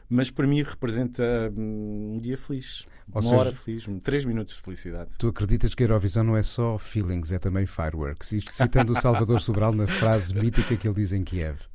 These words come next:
Speaker 1: Eu gostei da, da frase dele, as pessoas ca-, criticaram-no muito, mas eu achei que aquilo fazia muito sentido,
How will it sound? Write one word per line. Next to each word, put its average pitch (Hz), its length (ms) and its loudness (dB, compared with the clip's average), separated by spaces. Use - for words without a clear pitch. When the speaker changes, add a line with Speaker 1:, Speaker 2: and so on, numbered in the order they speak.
Speaker 1:
Eu 180 120 -6
gostei - 360 -4
da, 185 60 -2
da 123 120 0
frase 127 360 -4
dele, 92 420 -6
as 131 100 -12
pessoas - 240 -10
ca-, 135 180 -8
criticaram-no 117 680 -2
muito, 101 460 -4
mas 117 180 -2
eu 120 60 -2
achei 117 220 -4
que - 60 -20
aquilo 127 180 -8
fazia 113 280 -2
muito 110 220 -2
sentido, 92 480 -6